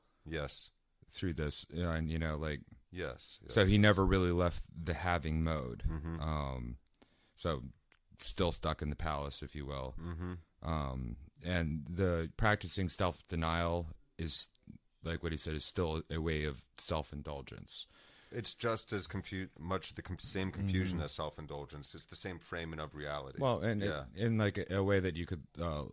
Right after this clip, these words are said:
Speaker 2: look at it in modern times now is everything's anti this, anti that, anti that. But if you look deeper into it, it actually seems very much the same as what it is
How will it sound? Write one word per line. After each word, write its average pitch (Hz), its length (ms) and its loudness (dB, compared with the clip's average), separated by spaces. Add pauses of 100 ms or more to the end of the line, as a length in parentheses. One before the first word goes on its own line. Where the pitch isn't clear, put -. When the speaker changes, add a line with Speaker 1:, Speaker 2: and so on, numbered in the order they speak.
(160)
Speaker 2:
look 95 300 0
at 87 100 2
it 80 120 0
in 69 80 -6
modern 85 380 2
times 80 340 0
now 82 280 2
is 78 180 0
everything's 82 440 -2
anti 85 340 -2
this, 78 320 0
anti 80 320 -4
that, 76 320 -4
anti 78 240 -4
that. 76 320 -2
But 73 180 -6
if 73 140 -10
you 82 80 -4
look 76 180 -4
deeper 87 320 2
into 78 260 -2
it, 76 80 -2
it 73 80 -4
actually 76 280 -4
seems 76 280 -8
very 80 220 -2
much 73 220 -4
the - 80 -6
same 80 340 -2
as 71 140 -4
what 73 160 -4
it 73 140 -6
is 69 360 -6